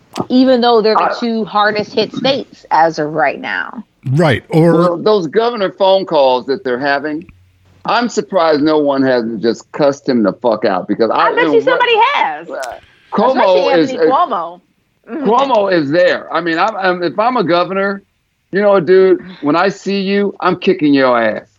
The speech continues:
Speaker 2: I don't care. You
Speaker 3: Yeah.
Speaker 2: can get your boys to get me, but you better
Speaker 1: Yeah.
Speaker 2: not show up in New York. I'm kicking
Speaker 1: But,
Speaker 2: your
Speaker 1: like,
Speaker 2: ass.
Speaker 1: Cuomo, they're both from New York. Cuomo's brother is sick. Cuomo ain't scared of Trump. Like, and Cuomo's not that great of a governor. Let's not forget that.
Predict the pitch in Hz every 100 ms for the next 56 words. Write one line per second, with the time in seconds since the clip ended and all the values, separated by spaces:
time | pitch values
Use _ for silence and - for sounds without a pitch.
0 | - 160 175 160 160 139 104 - _ -
1 | - 160 120 185 170 147 175 170 139 135
2 | 165 131 127 151 147 185 175 160 180 160
3 | 139 143 139 139 123 123 127 156 165 147
4 | 359 359 359 - 415 427 415 320 302 175
5 | 226 269 - 330 320 330 277 254 208 208
6 | - - 240 269 277 254 185 208 285 285
7 | 233 170 - - 190 - - 508 508 427
8 | - 294 285 262 - 233 285 - _ -
9 | - 247 247 - - 240 - 523 539 277
10 | 240 285 403 311 294 233 269 302 285 226
11 | 196 311 269 180 170 220 - 302 - 247
12 | 254 277 202